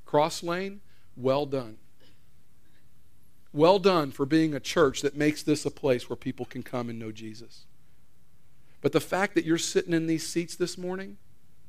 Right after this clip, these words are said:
that did not happen by accident, and it has not happened just because some people got together and started having church. There are people who have for years and years prayed and given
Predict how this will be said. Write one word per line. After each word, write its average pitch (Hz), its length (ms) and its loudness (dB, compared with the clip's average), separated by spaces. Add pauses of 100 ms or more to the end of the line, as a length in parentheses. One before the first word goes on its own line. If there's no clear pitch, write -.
(560)
that 190 260 6
did 160 140 6
not 160 240 2
happen 175 440 0
by 143 180 4
accident, 165 560 -4 (380)
and 151 100 2
it 208 80 6
has 170 160 0
not 160 220 0
happened 165 400 0
just 156 200 -2
because 147 280 2
some 131 120 -8
people 156 300 -2
got 143 220 0
together 139 300 0
and 120 80 -8
started 135 280 0
having 123 240 -4
church. 117 360 -4 (260)
There 180 140 2
are 139 100 0
people 180 380 0
who 147 120 0
have 139 160 0
for 123 240 -2
years 185 580 0
and 131 220 -4
years 143 380 4 (100)
prayed 202 560 6 (260)
and 131 220 -2
given 196 480 8